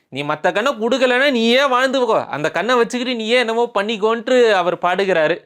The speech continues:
இதுக்கு மேலேயும் அவர் சும்மா இருப்பார்? அந்த ஆளும் பாவம் எவ்வளவுதாங்க திட்டு வாங்குவாரு? சிவபெருமானும் பாவம் தானே, கண்ணை கொடுத்துட்டாரு, சரி வச்சுக்கோ போன்ட்டு. இப்ப ரெண்டு கண்ணும் கிடைச்சிருச்சு. இப்ப கண்ணோட பிரச்சனை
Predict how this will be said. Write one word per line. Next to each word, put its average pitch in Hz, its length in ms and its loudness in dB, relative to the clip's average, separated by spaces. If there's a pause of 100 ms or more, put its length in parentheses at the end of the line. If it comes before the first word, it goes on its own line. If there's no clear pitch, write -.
(360)
இதுக்கு 180 300 -4
மேலேயும் 196 320 0
அவர் 175 100 -4
சும்மா 175 320 -4
இருப்பார்? 160 280 0
அந்த 165 240 -2
ஆளும் 208 200 0
பாவம் 185 280 0
எவ்வளவுதாங்க 202 560 0
திட்டு 214 280 -4
வாங்குவாரு? 156 540 0 (640)
சிவபெருமானும் 208 720 0
பாவம் 170 320 0
தானே, 151 260 -2 (240)
கண்ணை 180 260 -4
கொடுத்துட்டாரு, 160 460 -2
சரி 151 260 -2
வச்சுக்கோ 147 380 -4 (100)
போன்ட்டு. 143 400 -2 (440)
இப்ப 160 220 -2
ரெண்டு 202 260 2
கண்ணும் 214 280 0
கிடைச்சிருச்சு. 175 560 -2 (540)
இப்ப 175 320 -6
கண்ணோட 254 380 2
பிரச்சனை 226 420 -2